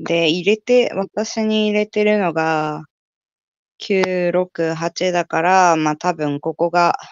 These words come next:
やっぱ人外で終わりです。で、明日、えっと、今日もう一人噛まれて、なんだ。うん、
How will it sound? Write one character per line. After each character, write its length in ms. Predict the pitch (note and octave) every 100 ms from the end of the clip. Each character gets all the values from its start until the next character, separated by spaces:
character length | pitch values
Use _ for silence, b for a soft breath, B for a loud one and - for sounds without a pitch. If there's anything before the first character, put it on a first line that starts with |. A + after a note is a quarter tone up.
| _ -
や 100 | F3+
っ 40 |
ぱ 100 | D3
人 200 | D3 E3 E3+
外 340 | C#3 - - _ _ _ _ _ _ _ _
で 300 | - F3+ -
終 240 | F3 E3+ E3
わ 60 |
り 180 | E3 E3+
で 220 | - F#3
す。 100 | -
で、 100 | -
明 140 | D#3 E3+ - -
日、 560 | A3 A#3 A#3 A#3 A#3 -
え 80 | -
っ 40 | F3+
と、 160 | E3 -
今 140 | B3+ F#3
日 80 | F3
も 80 | F3+
う 40 |
一 200 | - G#3
人 80 | D#3+
噛 140 | E3
ま 160 | D#3+ D#3+
れ 160 | D#3+ D3
て、 560 | - D3+ - - - - - _ _ _ _ _ _ _ _
な 140 | -
ん 300 | E2 - G1+
だ。 240 | - - - _ _ _ _ _ _ _ _ _ _ _ _ _ _ _ _ _ _ _ -
う 0 |
ん、 240 | G#3+ G#3+